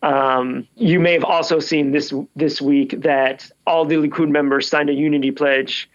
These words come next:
saying that they're only be in a government with, uh, Prime Minister Netanyahu. This is, uh,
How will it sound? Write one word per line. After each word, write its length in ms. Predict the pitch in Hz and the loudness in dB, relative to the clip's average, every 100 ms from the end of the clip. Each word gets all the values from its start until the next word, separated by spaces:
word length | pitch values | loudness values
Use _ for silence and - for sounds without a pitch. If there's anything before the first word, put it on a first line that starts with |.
| - - _ - | -20 -20 _ -14
saying 340 | - 165 147 | -2 0 2
that 160 | 143 147 | 0 2
they're 180 | 156 | 0
only 300 | 156 175 156 | 2 0 0
be 160 | 139 147 | -2 0
in 80 | 143 | 0
a 60 | |
government 580 | 143 151 143 143 135 - | 0 0 0 0 -2 -6
with, 380 | - 147 147 - | -2 -2 -2 -2
uh, 320 | 147 131 127 | -2 0 0
Prime 220 | 127 156 135 | -2 -2 -2
Minister 280 | 131 - | -4 -6
Netanyahu. 600 | 117 113 113 127 120 123 - - - - - - | -6 -4 -6 -6 -6 -8 -8 -20 -20 -20 -16 -4
This 180 | - 175 | -2 2
is, 460 | 170 160 139 123 | 2 2 0 0
uh, 540 | 156 151 151 151 147 | 0 2 2 2 2